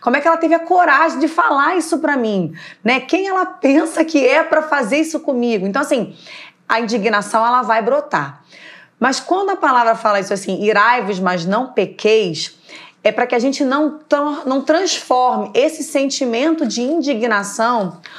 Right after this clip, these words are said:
numa motivação de dar o troco, de vingança.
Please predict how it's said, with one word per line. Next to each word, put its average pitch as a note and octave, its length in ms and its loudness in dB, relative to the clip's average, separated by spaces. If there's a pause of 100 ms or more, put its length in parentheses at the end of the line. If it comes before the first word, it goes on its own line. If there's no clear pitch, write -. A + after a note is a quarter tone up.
(200)
numa A3+ 240 0
motivação A#3 1400 -2 (360)
de F#3 180 -2
dar G#3+ 280 2
o A#3 60 -4
troco, F#3+ 560 -2
de D#3+ 160 -4
vingança. F3 960 -4